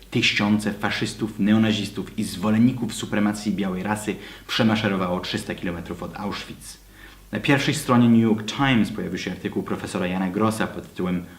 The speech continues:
„Paul's Call for Pure Blood Again”. Można tam było się dowiedzieć, że uczestnicy marszu obnosili się z symbolami białej rasy,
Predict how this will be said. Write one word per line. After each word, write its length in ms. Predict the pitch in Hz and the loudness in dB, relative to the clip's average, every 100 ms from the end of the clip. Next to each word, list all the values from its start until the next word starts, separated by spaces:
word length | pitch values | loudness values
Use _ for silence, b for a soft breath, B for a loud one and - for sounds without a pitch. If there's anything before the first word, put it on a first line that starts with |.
| B | B
„Paul's 420 | - 98 95 - - | -4 -2 -2 -6 -6
Call 180 | 87 | -4
for 140 | 85 82 | -4 -8
Pure 260 | - 92 | -6 -4
Blood 240 | 87 104 95 | 0 0 0
Again”. 300 | 87 80 76 B B B - | -4 -6 -12 B B B -4
Można 280 | 101 101 104 | -2 0 0
tam 160 | 98 | 2
było 180 | 92 90 | 2 0
się 80 | 95 | -2
dowiedzieć, 360 | 90 92 90 | -4 -4 -4
że 160 | 90 92 | -6 -8
uczestnicy 580 | - 120 214 113 104 98 | -6 -4 -4 -2 -2 0
marszu 360 | 95 90 98 87 B B | 0 -2 -8 -10 B B
obnosili 560 | 110 101 110 107 110 104 | -2 4 4 4 2 2
się 160 | - | 0
z 120 | - | -6
symbolami 480 | - 101 95 92 95 | 0 0 2 2 0
białej 260 | 90 90 90 | 0 -2 -2
rasy, 360 | 98 - 95 | -4 -2 -4